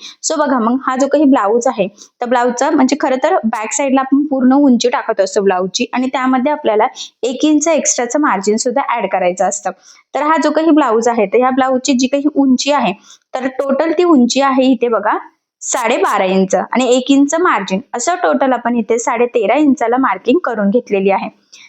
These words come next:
त्यानंतर इथून अडीच इंच गळा रुंदी आणि साडेपाच इंचाचं शोल्डर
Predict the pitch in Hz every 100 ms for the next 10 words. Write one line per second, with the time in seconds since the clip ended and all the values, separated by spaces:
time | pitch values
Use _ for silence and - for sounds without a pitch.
0 | _ 277 339 392 370 370 370 320 302 247
1 | 240 _ - 233 247 311 339 330 349 294
2 | 233 277 277 220 220 _ - 247 320 -
3 | 247 220 240 285 302 247 196 196 277 277
4 | 208 190